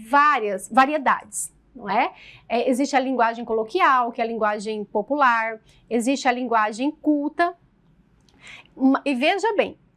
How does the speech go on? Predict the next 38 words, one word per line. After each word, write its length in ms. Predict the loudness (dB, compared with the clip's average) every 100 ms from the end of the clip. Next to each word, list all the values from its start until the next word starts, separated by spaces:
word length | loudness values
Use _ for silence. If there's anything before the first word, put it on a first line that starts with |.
| _ _
a 120 | 2
linguagem 500 | 2 2 2 0 -6
culta, 480 | -2 0 0 -2 -6 -2
ela 200 | 0 0
é 40 |
diferente 720 | 0 0 0 -2 0 -2 -2
da 100 | -4
linguagem 480 | -4 -2 -2 -2 -6
rebuscada. 680 | -4 -2 -2 0 -4 -4 -18 _ _ _
Usar 340 | -2 2 6 4
a 160 | 4
linguagem 460 | 2 2 2 0 -6
culta, 300 | -2 -2 -2
porque 240 | -2 -4
todo 320 | 2 0 0
texto 320 | -2 -2 -2 -6
acadêmico, 640 | -6 -4 -2 0 -2 -2
todo 180 | -4 -4
texto 300 | -2 -2 -2
científico 520 | -6 -6 -2 -4 -2
deve 260 | -2 -2 -2
ser 180 | -4
redigido 480 | -4 -6 -8 -8 -6
utilizando 400 | -4 -4 -4 -4
a 40 | -4
linguagem 400 | -2 -4 -4 -8
culta, 380 | -4 -2 -4 -8 -16 -20 _
é 200 | 0 0
diferente 480 | 0 -2 0 -4 -4
de 80 |
usar 260 | -2 2 2
uma 160 | 0 -4
linguagem 400 | 0 0 0 -4
rebuscada, 560 | -4 -6 2 2 2
aquela, 220 | 0 -2
aquela 260 | -2 0 0
linguagem 640 | 0 2 2 2 -2 -8 0
inacessível. 920 | 0 2 -2 -4 -6 -4 -6 -6